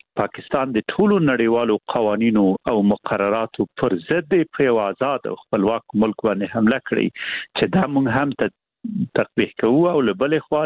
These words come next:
دا د نړیوالو قوانینو او پلیټفارمونو پر خلاف دی. دا د نړیوالو درې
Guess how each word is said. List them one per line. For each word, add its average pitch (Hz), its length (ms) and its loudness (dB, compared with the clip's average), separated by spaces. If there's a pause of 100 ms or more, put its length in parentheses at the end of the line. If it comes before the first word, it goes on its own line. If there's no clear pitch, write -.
دا 135 100 0
د 107 180 -4
نړیوالو 120 500 2 (180)
قوانینو 208 500 2 (680)
او 117 60 2
پلیټفارمونو 110 760 0 (120)
پر 92 180 -2
خلاف 101 380 -2
دی. 101 240 0
دا 113 120 0
د 117 140 0
نړیوالو 120 540 2
درې 113 120 2